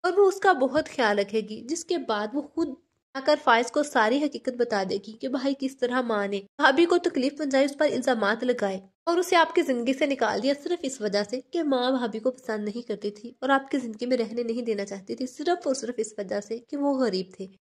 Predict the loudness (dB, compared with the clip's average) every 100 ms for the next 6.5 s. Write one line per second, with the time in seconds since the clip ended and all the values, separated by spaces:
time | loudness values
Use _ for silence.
0 | -2 2 4 4 2 2 0 0 0 0
1 | 2 0 0 2 0 0 -4 -2 -4 -12
2 | _ _ -2 2 4 4 2 2 0 0
3 | -6 -4 -4 -4 -2 -2 -4 -6 -4 -4
4 | -2 -2 -4 -2 -4 -6 -6 -4 -2 -4
5 | -4 -8 -12 -8 -8 -6 -8 -6 -2 0
6 | 0 0 -2 -2